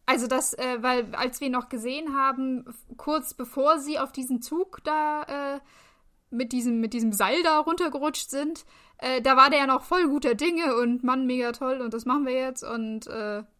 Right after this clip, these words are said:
also, weiß nicht, da war die Laune noch ziemlich gut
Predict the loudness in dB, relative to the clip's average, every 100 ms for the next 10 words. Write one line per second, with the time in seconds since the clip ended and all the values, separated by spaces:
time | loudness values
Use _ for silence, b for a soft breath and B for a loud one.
0 | _ -4 -2 -2 -4 -10 0 2 2 4
1 | 4 4 6 6 6 2 0 2 2 2
2 | 2 0 0